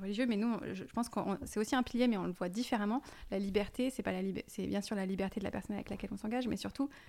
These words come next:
c'est la liberté de se dire, ben, en fait, tous les jours, je, j'ai la, c'est toujours un choix.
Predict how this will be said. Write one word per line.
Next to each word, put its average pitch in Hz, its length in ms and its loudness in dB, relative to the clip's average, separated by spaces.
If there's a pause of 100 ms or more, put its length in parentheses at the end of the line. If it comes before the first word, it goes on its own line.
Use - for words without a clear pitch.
(140)
c'est - 100 -4
la 214 100 4
liberté 208 280 2
de 262 60 -4
se 220 80 -2
dire, 240 240 0
ben, 190 160 0 (1200)
en 214 80 -2
fait, 277 340 4
tous 311 140 2
les 254 160 8
jours, 285 480 -2
je, 202 240 0
j'ai 208 200 4
la, 233 180 4 (200)
c'est - 140 -12
toujours 285 240 4
un 233 100 2
choix. 185 240 -4